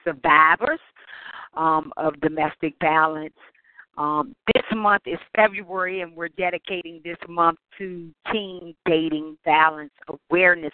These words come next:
Month, um, to bring education to you, um, about teen dating violence, you know, and, and, and the huge part that is playing, um, among girls being abusers.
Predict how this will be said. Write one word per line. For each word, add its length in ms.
Month, 320
um, 280
to 80
bring 320
education 580
to 160
you, 400
um, 640
about 520
teen 280
dating 320
violence, 420
you 160
know, 260
and, 420
and, 380
and 260
the 220
huge 460
part 420
that 120
is 100
playing, 500
um, 440
among 540
girls 420
being 300
abusers. 440